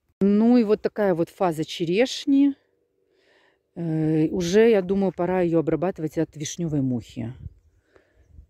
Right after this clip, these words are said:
От вишневой мухи. Ну, правда, это ранние сорта. Ранний сорт. Я раньше не обрабатывала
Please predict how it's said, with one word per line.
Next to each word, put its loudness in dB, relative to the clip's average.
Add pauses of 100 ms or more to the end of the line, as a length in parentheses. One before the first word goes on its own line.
(200)
От -20
вишневой -4
мухи. -4
Ну, -2
правда, 4
это -2
ранние 0
сорта. -6 (800)
Ранний 0
сорт. -6 (480)
Я 0
раньше -2
не 2
обрабатывала -2